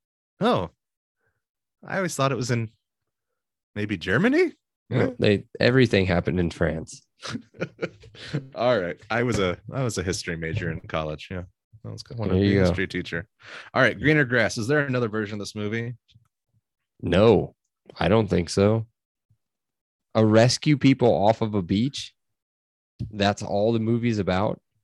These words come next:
Speaker 1: Well, hmm, isn't that what Saving Private Ryan's about?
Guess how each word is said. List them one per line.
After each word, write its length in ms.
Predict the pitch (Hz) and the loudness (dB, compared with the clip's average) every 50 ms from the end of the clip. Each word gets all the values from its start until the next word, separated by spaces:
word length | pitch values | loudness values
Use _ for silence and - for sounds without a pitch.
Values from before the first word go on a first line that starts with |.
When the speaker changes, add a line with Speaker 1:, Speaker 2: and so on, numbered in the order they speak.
| _ _ _ _ _ _ _ _ | _ _ _ _ _ _ _ _
Speaker 1:
Well, 300 | 123 110 107 104 - _ _ _ _ _ _ _ _ _ _ _ _ | 0 0 0 0 -2 _ _ _ _ _ _ _ _ _ _ _ _
hmm, 880 | 165 180 170 156 156 151 147 139 135 131 127 123 123 120 120 120 117 117 120 - _ _ _ _ _ _ _ _ _ _ _ | -10 -8 -8 -6 -6 -6 -6 -4 -4 -4 -6 -6 -8 -8 -8 -10 -10 -10 -12 -16 _ _ _ _ _ _ _ _ _ _ _
isn't 200 | 127 123 123 131 | -8 -6 -4 -2
that 100 | 131 131 | -2 -2
what 140 | 135 131 - | -2 -4 -6
Saving 340 | - - 110 107 117 113 110 | -2 -2 -2 -2 -2 -4 -4
Private 300 | - 113 110 104 104 - | -4 -4 -4 -4 -4 -4
Ryan's 380 | 71 85 87 92 104 123 135 | -2 -2 -2 -2 -2 -2 -2
about? 340 | 151 156 156 156 156 156 - | -2 0 0 0 -2 -4 -6